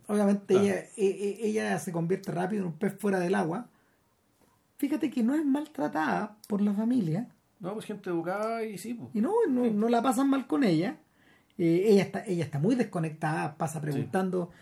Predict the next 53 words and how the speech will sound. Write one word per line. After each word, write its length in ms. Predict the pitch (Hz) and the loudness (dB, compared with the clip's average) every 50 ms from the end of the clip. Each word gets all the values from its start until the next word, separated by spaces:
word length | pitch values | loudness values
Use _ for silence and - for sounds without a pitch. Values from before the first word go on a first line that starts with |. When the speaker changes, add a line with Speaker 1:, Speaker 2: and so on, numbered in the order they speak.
| - - - - | -20 -16 -4 0
Speaker 1:
no 100 | 190 180 | 4 8
tiene 200 | 233 240 226 233 | 10 10 10 12
ni 60 | 254 | 10
un 100 | 247 240 | 8 8
código. 380 | - - 190 208 202 185 156 | 6 6 8 8 8 8 8
Speaker 2:
Exacto, 420 | 127 123 110 165 139 120 - - 196 | 6 0 -2 -2 -2 -4 -4 -2 0
Speaker 1:
Entonces, 280 | 190 180 175 170 160 139 | 0 0 0 -2 -2 -2
Speaker 2:
no. 100 | 139 165 | -4 -8
Speaker 1:
y 260 | 160 165 175 175 170 | -8 -6 -4 -2 -2
en 100 | 175 165 | 0 0
el 60 | 160 151 | -2 0
fondo 260 | 180 214 220 214 214 | 0 0 2 2 2
no 80 | 220 | 4
debería 280 | 214 214 208 202 240 247 | 4 4 4 6 4 4
por 140 | 240 226 - | 2 0 -2
qué 100 | - 240 | -2 -4
tenerlo, 420 | 208 247 220 214 247 262 254 180 | -2 0 0 0 0 0 0 -2
Speaker 2:
No, 60 | 139 131 | -2 -2
Speaker 1:
weón. 100 | 135 131 | -4 -6
Speaker 2:
exacto, 340 | 131 - - - - - 170 | -6 -6 -8 -10 -8 -8 -10
no 60 | 156 | -8
tendría 140 | 156 165 170 | -6 -8 -8
por 80 | 156 - | -8 -10
qué 80 | 175 | -12
tenerlo. 320 | 143 113 - - - - - _ _ - | -12 -12 -12 -14 -16 -18 -20 _ _ -8
Speaker 1:
O 80 | 175 | -4
sea, 160 | 151 202 190 160 | 0 0 0 0
sobre 400 | 156 151 139 185 170 165 165 151 | 0 -4 -2 0 2 2 2 4
todo, 300 | 190 208 220 233 240 240 - - - - _ | 4 4 4 4 2 0 -12 -20 -20 -20 _
sobre 280 | - - 165 156 151 147 | -12 -4 0 0 0 0
todo 260 | 160 180 202 214 202 | 0 0 -2 -2 -2
con 120 | 196 190 190 | -2 -4 -4
esta, 220 | 196 - 220 208 202 | -6 -6 -10 -12 -10
sobre 240 | - 185 175 147 143 | -8 -6 -6 -4 -4
todo 180 | 170 180 208 | -2 -2 -2
con 140 | 202 214 202 | 0 0 -2
estas 200 | 202 202 - 202 | -2 -2 -4 -8
familias 380 | - 214 190 175 170 185 202 202 | -6 -4 -4 -4 -2 -2 -2 -4
que 140 | - 208 196 | -4 -6 -8
funcionan, 580 | 190 170 147 - 254 233 196 180 196 220 - - - | -6 -8 -6 -2 -2 0 0 0 -2 -4 -8 -6 -2
eh, 260 | 180 160 151 147 147 - | 0 0 2 0 0 2
puertas 340 | 190 196 196 196 - 185 175 | 2 2 2 2 0 0 2
adentro, 580 | 180 185 233 226 170 - - 160 185 240 240 - _ _ _ _ _ _ _ _ _ _ _ _ _ _ _ - | 4 4 6 4 4 4 0 -2 -2 -2 -2 -8 _ _ _ _ _ _ _ _ _ _ _ _ _ _ _ -6
eh, 340 | - 170 165 170 165 170 - - | -4 -2 0 0 0 -2 -2 2
es 80 | 208 220 | 2 2
imposible 600 | 226 208 - - 190 - - 226 254 277 294 254 | 2 2 0 -4 -2 0 2 2 4 4 4 4
tener 200 | 247 254 269 285 | 4 4 2 2
los 140 | 277 - | 0 -4
códigos. 440 | - - 202 254 294 233 143 120 107 | -4 -4 -2 0 0 0 0 -2 -2
Speaker 2:
Mm. 40 | 107 - _ _ _ _ _ _ _ | -6 -12 _ _ _ _ _ _ _
Speaker 1:
No, 260 | - 190 202 202 196 190 | -6 -2 0 0 0 0
no 100 | 190 185 | -2 -2
tenéis 220 | 196 233 208 - | 0 0 0 0